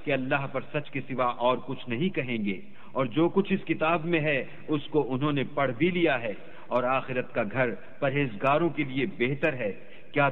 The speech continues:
तुम समझते नहीं? और जो लोग किताब को मजबूत पकड़े हुए हैं और नमाज का इल्तिजाम रखते हैं उनको हम अज्र देंगे कि हम नेकुकारों का अज्र जाया नहीं करते। और जब हमने उनके सरों पर पहाड़ उठा खड़ा किया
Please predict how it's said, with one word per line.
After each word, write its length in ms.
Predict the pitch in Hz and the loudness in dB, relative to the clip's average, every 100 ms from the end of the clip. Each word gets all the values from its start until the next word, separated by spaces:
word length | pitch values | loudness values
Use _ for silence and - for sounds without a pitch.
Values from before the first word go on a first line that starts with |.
| 139 | 2
तुम 160 | 135 110 - | -2 -2 -2
समझते 440 | 135 147 - 143 113 | 0 0 0 0 2
नहीं? 380 | 117 165 151 101 - - - - - - | 2 2 2 -2 -8 -10 -10 -10 -10 -2
और 140 | 123 123 | 2 4
जो 180 | 151 160 | 6 8
लोग 280 | 160 156 | 8 6
किताब 380 | 139 135 147 143 | 2 2 2 2
को 80 | 139 | 0
मजबूत 480 | 127 120 - 143 143 | 0 0 2 0 2
पकड़े 240 | 127 104 123 | -2 0 0
हुए 260 | 101 123 151 | 0 2 2
हैं 200 | 113 85 - - - - | 0 -4 -8 -10 -6 -2
और 120 | 123 | 0
नमाज 340 | 135 139 165 190 - | 2 2 2 0 0
का 80 | 165 | 0
इल्तिजाम 580 | 139 123 135 143 151 107 | 0 -2 0 2 2 0
रखते 320 | 127 - 180 | -2 2 2
हैं 200 | 156 110 90 - - - | 4 0 -4 -8 -10 -4
उनको 320 | 135 147 135 - | 0 0 2 2
हम 280 | 135 117 101 | 2 0 0
अज्र 200 | 131 123 110 98 | 0 0 -2 0
देंगे 320 | 135 156 123 85 - - - | 2 2 2 0 -8 -10 -2
कि 60 | 147 | 0
हम 180 | 175 185 | 4 4
नेकुकारों 640 | 170 165 151 - 143 156 | 6 4 2 2 2 2
का 140 | 143 143 123 | 0 -2 0
अज्र 260 | 135 131 107 | 0 0 -2
जाया 320 | 123 120 117 | 2 2 2
नहीं 240 | 107 127 175 | 0 -2 0
करते। 320 | 151 - - 50 - - - - 50 50 - - | -2 -2 -8 -10 -10 -10 -10 -10 -10 -10 -10 0
और 100 | 131 | 0
जब 180 | 131 143 | 2 2
हमने 300 | 160 165 160 | 2 2 2
उनके 300 | 151 151 156 | 2 0 -2
सरों 300 | 143 147 143 | 0 0 0
पर 160 | 113 131 - | 0 -2 0
पहाड़ 300 | 135 135 135 | 0 2 0
उठा 320 | 127 113 135 117 | -2 -6 -4 -4
खड़ा 280 | - 139 156 | -2 0 0
किया 300 | 135 117 | 0 -2